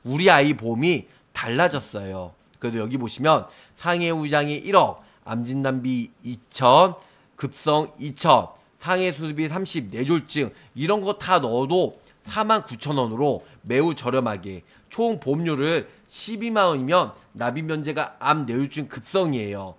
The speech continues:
예전에는 여기서 십팔 년도에 가입했으면 좀 더 유리하게 칠만 오천 원으로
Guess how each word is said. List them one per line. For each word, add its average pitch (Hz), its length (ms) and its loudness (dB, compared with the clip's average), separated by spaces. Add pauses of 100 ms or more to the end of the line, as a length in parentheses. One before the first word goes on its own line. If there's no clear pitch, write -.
(200)
예전에는 120 580 -2 (280)
여기서 143 340 -2
십팔 202 320 -8
년도에 180 260 -2
가입했으면 139 720 -2 (280)
좀 220 260 -4
더 208 140 2
유리하게 143 560 -4
칠만 208 380 -2
오천 143 280 -6
원으로 135 480 0